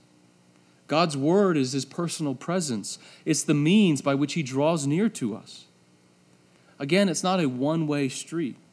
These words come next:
God speaks, and he graciously invites our response.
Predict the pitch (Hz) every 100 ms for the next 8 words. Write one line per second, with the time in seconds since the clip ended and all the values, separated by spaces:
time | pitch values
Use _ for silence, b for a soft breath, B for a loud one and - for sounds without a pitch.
0 | _ _ _ _ _ _ _ _ _ _
1 | _ - 147 143 - 202 151 156 - -
2 | - _ _ _ _ _ _ _ _ _
3 | _ _ 131 127 135 131 135 156 151 -
4 | 131 131 127 117 117 123 - - - -
5 | 120 117 113 113 110 _ _ _ _ _
6 | - 117 - - 156 147 - - -